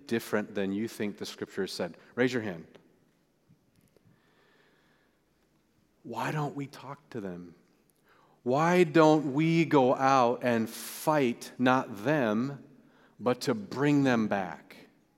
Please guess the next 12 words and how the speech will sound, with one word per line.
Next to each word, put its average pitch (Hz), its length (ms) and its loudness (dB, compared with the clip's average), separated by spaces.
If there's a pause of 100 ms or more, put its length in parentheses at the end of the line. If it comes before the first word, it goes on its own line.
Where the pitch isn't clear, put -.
(1200)
Well, 110 240 -2
one, 120 500 0 (320)
what 117 200 2
are 120 40 4
we 117 120 0
gonna 110 140 0
hear 113 200 0
most 104 340 -2
often? 98 480 -6 (920)
"Who 180 140 0
are 151 100 6
you, 117 640 0